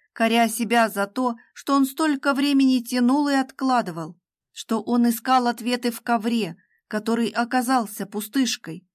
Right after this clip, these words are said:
что он упустил улику-записку, что он допустил в дом шакала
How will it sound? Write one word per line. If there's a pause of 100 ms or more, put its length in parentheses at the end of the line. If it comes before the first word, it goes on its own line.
(260)
что
он
упустил
улику-записку, (320)
что
он
допустил
в
дом
шакала